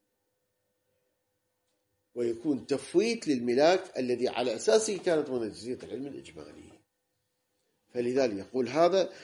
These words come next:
هذا أيضا نستفيده من،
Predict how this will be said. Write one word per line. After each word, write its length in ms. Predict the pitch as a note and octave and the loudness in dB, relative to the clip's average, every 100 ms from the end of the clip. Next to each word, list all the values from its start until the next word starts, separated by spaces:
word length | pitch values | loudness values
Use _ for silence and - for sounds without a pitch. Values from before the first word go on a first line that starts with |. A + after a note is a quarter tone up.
| - | -10
هذا 320 | - E3 B2+ - | 2 4 4 2
أيضا 240 | D3 G#2 | 2 0
نستفيده 800 | G2 G2+ - A2 D3+ F3 F#3+ G3 - _ _ _ _ | -2 -6 -6 -4 -2 2 2 0 -8 _ _ _ _
من، 420 | A#2 D3+ E3+ E3 | -2 0 0 -4